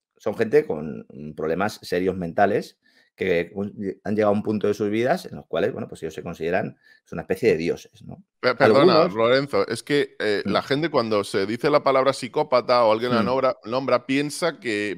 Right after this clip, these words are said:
Speaker 2: va a matar a alguien, que
Speaker 1: No,
Speaker 2: es
Speaker 1: no.
Speaker 2: el, eh, la película American Psycho.
Speaker 1: No, no.
Speaker 2: A ver, eh, eh, técnicamente, desde el punto de vista médico, hay entre el dos y el cinco por ciento de las personas
Speaker 1: Ujú.
Speaker 2: que son psicópatas. No es nada
Speaker 1: Ujú.
Speaker 2: exactamente, no es nada,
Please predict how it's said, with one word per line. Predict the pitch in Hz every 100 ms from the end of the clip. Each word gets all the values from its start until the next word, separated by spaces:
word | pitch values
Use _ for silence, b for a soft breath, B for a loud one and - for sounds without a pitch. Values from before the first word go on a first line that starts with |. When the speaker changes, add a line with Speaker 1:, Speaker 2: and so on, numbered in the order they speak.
| 95
Speaker 2:
va | 120
a |
matar | 131 127 123
a | 143
alguien, | 147 131 139 139 135
que | 127
Speaker 1:
No, | 143
Speaker 2:
es | 123
Speaker 1:
no. | 120
Speaker 2:
el, | 110
eh, | - 107 92
la | 113 113
película | 123 135 143 135
American | 131 131 127 123 117
Psycho. | - 135 151 151 151 143 139
Speaker 1:
No, | 110 104
no. | 104 - _ _
Speaker 2:
A | 98
ver, | 120 117 -
eh, | 127 -
eh, | - - _
técnicamente, | 180 196 220 185 156 156 156 196
desde | 135 120
el | 117
punto | 156 160
de | 147
vista | 143
médico, | 135 151 156 147
hay | 120
entre | 113 107
el | 107
dos | 110 175 147
y |
el | 127
cinco | 127 127 117
por | 120
ciento | 123 120
de | 113
las | 113
personas | 131 190 202 101
Speaker 1:
Ujú. |
Speaker 2:
que | 113
son | 123
psicópatas. | 113 98 98 98 110 135
No | 208
es | 240 190
nada | 196 180
Speaker 1:
Ujú. | 202
Speaker 2:
exactamente, | 196 196 - 143 127 -
no | 160
es | 175
nada, | 160 170